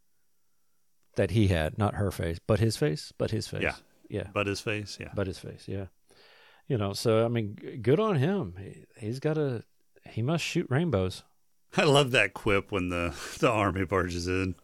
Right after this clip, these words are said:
Speaker 2: <laughs> "God, woman, how many men do you see in a day?"
Speaker 1: Yeah, right.
Speaker 2: <laughs>
Speaker 1: Yeah. That, that one
Speaker 2: Uh.
Speaker 1: was good.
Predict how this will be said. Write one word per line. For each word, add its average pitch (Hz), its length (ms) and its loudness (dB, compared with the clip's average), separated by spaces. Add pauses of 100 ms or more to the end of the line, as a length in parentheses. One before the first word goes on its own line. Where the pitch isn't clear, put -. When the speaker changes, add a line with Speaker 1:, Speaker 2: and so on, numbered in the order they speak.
(260)
Speaker 2:
<laughs> - 500 -4
"God, 143 260 4
woman, 110 380 0
how 170 80 -4
many 127 200 0
men 113 320 0
do 113 80 -6
you 123 140 -4
see 127 320 2
in 113 100 2
a 87 80 -2
day?" 90 460 0
Speaker 1:
Yeah, 101 440 4
right. 95 540 2 (260)
Speaker 2:
<laughs> - 100 -4 (560)
Speaker 1:
Yeah. 101 240 -2 (640)
That, 120 220 0
that 120 140 4
one 104 180 4
Speaker 2:
Uh. 101 80 2
Speaker 1:
was 90 140 -2
good. 90 200 -2